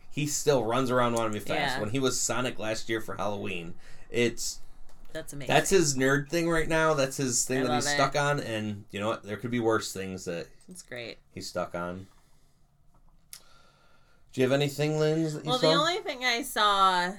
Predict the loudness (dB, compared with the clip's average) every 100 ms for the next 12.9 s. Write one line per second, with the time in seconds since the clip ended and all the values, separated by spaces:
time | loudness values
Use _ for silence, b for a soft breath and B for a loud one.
0 | B B B B -10 -4 -4 -4 -4 -2
1 | -2 -4 -6 0 0 2 -2 -6 -8 -10
2 | -12 b b b -20 -16 -2 0 2 0
3 | -2 -2 -6 -2 0 0 -2 -8 -12 -16
4 | -16 -12 -12 -12 -14 -14 -16 -14 -14 -14
5 | -14 -14 -14 -14 -14 -14 -18 B B B
6 | -4 0 0 0 2 2 2 0 -4 -12
7 | _ -10 -4 -2 -2 -6 -8 -14 -20 -20
8 | b b b b -6 -2 0 -2 -2 -2
9 | -2 -2 -2 -4 -10 -8 -8 -8 0 2
10 | 2 0 -2 -2 -6 -8 -10 -10 b b
11 | -14 -10 -6 -4 -4 -4 -8 -4 0 0
12 | -2 -6 -6 -6 -6 -6 -6 -8 -10